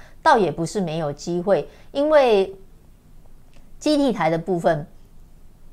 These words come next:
他们这次重新设计完之后，之前拉货有受到影响，没有照预期的开始建制。不过现在听到的消息是，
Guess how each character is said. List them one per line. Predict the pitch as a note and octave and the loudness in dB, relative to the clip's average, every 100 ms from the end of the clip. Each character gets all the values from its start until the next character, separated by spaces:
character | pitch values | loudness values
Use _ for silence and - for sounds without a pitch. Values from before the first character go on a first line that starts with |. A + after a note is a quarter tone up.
| - - - - | -20 -20 -20 -8
他 | D#4 | -2
们 | D#4 A#3 | 2 2
这 | B3+ A#3 | 2 2
次 | D4 | 0
重 | - F3 | -4 -4
新 | F3+ G3 | -2 -2
设 | G3 F#3+ | 0 0
计 | G3 | 0
完 | F3 C#3 | -2 -2
之 | C#3 E3+ | -6 -2
后， | F3+ | -2
之 | F3+ C#4+ | 0 -2
前 | C4+ F3+ F#3 - - - - - | -2 -4 -6 -14 -20 -20 -20 2
拉 | A#3+ A#3+ | 6 8
货 | B3 B3+ F3+ - - | 8 4 4 2 -8
有 | G3 C#3 | -6 -4
受 | - G3+ | 0 4
到 | F3 | 4
影 | E3 D3 | 2 -4
响， | C#3+ C#3 - - - - - | -8 -10 -12 -20 -20 -20 -14
没 | - G#3+ | -2 2
有 | C4 F#3+ | 2 2
照 | A#3 A3 | 2 2
预 | A3+ G3+ | 0 -6
期 | - D#3 | -4 -4
的 | E3 D3+ - - - | -2 -2 -4 -18 -6
开 | A3 | -2
始 | A3 D3+ | 0 -2
建 | - F3+ D#3 | -2 -2 -2
制。 | - D3+ - - - - - | -6 -8 -8 -20 -20 -20 -6
不 | B3 | 0
过 | E4+ D#4 | 6 6
现 | - - - D#4+ A#3 | 6 -4 0 2 2
在 | A#3+ A#3 | 2 2
听 | - - A3+ A#3 | 0 -6 -4 2
到 | A#3 | 4
的 | F3 | 4
消 | D#3+ F#3+ F#3+ | 0 2 2
息 | F#3+ C#3+ | 2 -8
是， | - | -6